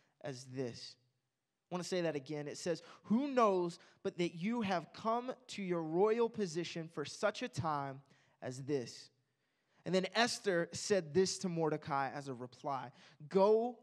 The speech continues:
gather together all of the Jews who are in S-, uh, S-, Susa and fast for me. Do not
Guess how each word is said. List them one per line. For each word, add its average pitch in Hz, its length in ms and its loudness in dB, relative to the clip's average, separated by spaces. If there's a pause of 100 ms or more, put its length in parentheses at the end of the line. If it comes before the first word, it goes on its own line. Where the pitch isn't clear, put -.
(180)
gather 214 540 2
together 165 560 -2
all 190 280 6
of 190 100 -2
the 190 80 -6
Jews 160 420 -2
who 165 120 -4
are 151 80 -4
in 151 80 -6
S-, - 260 -10 (100)
uh, 151 220 4
S-, - 320 -10
Susa 175 500 -4 (1160)
and 131 140 -8
fast 202 460 0
for 156 200 -8
me. 139 220 -12 (540)
Do 196 100 0
not 196 220 2